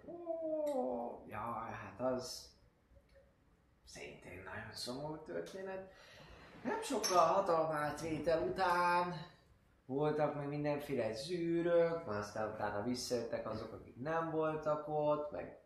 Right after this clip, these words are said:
minden, ilyen belviszály, ilyen dolgok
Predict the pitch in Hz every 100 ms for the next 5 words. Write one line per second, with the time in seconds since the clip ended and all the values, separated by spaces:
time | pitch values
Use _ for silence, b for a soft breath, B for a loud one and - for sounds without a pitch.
0 | - - 151 151 143 139 139 - 131 113
1 | 113 120 123 120 117 107 - 110 107 104
2 | 101 101 95 98 95 - - 117 113 107
3 | 101 101 -